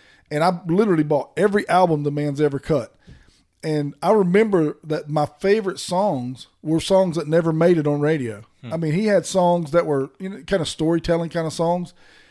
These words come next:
Speaker 1: And I loved them, man. And it was just like,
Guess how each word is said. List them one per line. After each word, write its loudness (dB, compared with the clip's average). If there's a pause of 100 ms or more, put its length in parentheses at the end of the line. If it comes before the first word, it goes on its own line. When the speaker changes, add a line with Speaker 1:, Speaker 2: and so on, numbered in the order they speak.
(240)
Speaker 1:
And -2 (120)
I 2
loved 2
them, -4
man. -4
And -4
it -2
was -2
just -6
like, 0